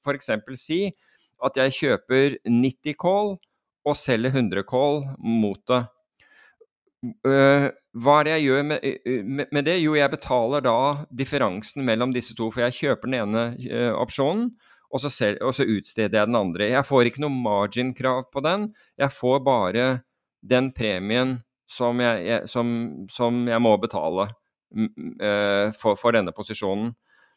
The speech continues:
Det er også alt jeg kan tape. Så hvis det blir blodig gærent i markedet, hvis nå september og oktober blir horribel, og markedene går i tailspin, og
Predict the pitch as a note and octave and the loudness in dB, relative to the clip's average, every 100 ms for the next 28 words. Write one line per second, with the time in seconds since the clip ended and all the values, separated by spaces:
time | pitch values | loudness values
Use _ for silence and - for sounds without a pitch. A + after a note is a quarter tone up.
0 | _ _ _ - A#3+ G2 C3+ E3 - E3 | _ _ _ -20 -16 -4 0 0 2 0
1 | - B2 - D3+ - - A#2+ A#2 - B2 | 0 -4 -4 -6 -6 -6 -4 -4 -2 -4
2 | B2+ D3 C#3+ A2 - C#3+ D3 _ _ _ | -2 -6 0 -2 -2 -6 -8 _ _ _
3 | _ _ _ _ _ - D#3+ D#3 D#3+ F3 | _ _ _ _ _ -8 -2 -2 -2 -4
4 | - _ _ _ _ _ _ B2 D#3+ D3+ | -10 _ _ _ _ _ _ -6 -4 -2
5 | D#3 F#3 D3 G#2+ G#2+ C3 G3 G#3 F3 G#2+ | -4 -6 -8 -16 -10 -2 4 4 4 -2
6 | F#2+ G#2 E3+ E3 D#3 D3+ F#3 - - _ | -4 -2 -2 2 0 0 -2 -8 -14 _
7 | _ - C#3 D3+ D3+ - A#2+ C3 E3+ D#3 | _ -4 -2 2 2 2 -2 -2 0 -2
8 | D3+ - - C#3 C3+ C#3 - D#3+ - C3+ | -4 -10 -8 0 4 4 2 -4 -2 -2
9 | B2 A#2 C#3+ - G#2+ A2 D3 G#2+ B2 B2+ | 0 0 -2 -2 -2 0 -2 -2 -6 -6
10 | _ - _ - - D#3 C3+ A#2+ B2+ C3+ | _ -20 _ -2 0 -2 -2 0 0 0
11 | G3+ D#3 A2 _ _ _ _ - C#3 D#3 | -2 -4 -10 _ _ _ _ -4 -2 -2
12 | B2+ - A2 C#3+ B2 A#2+ C#3+ C#3+ _ _ | -4 -4 -4 -2 2 2 0 -6 _ _
13 | - B2 A2+ A2 - - D#3+ E3+ C3 C3 | -8 -4 -4 -4 -8 -2 -2 0 2 4
14 | C#3+ B2+ | 4 2